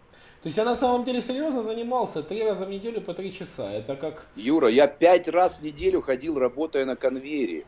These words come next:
Speaker 2: Я такой же был повернутый, как и ты. То есть, представляешь, но я ничего не мог больше. Я только ел, спал и работал. Все. Меня два года никто никогда не видел нигде, ни о чем. Слушай, вот хорошие вопросы два поступили вот подряд. Первый от Альфа
Speaker 1: Мгм.
Speaker 2: Азира.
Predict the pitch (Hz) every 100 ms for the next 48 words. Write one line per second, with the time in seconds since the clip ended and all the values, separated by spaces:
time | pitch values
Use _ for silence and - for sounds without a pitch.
0 | _ 98 - 135 170 175 143 139 147 127
1 | 127 135 139 131 117 113 107 117 - 110
2 | - - 98 - 110 - 151 165 143 160
3 | 165 202 196 190 165 - 101 - 120 156
4 | - 139 - - - 104 151 175 170 -
5 | 143 156 170 _ _ _ _ 123 135 139
6 | 135 131 - 80 - - 131 80 82 123
7 | 120 135 135 175 147 113 - _ - 113
8 | 123 147 143 131 127 131 127 123 139 117
9 | 98 104 107 113 107 90 95 101 104 -
10 | 92 78 _ _ _ - - - - 185
11 | 214 131 151 - 175 202 - 160 170 170
12 | 196 - 123 123 131 - 98 120 - 117
13 | 95 87 - 104 107 87 - 143 123 117
14 | 113 123 120 127 110 98 127 104 82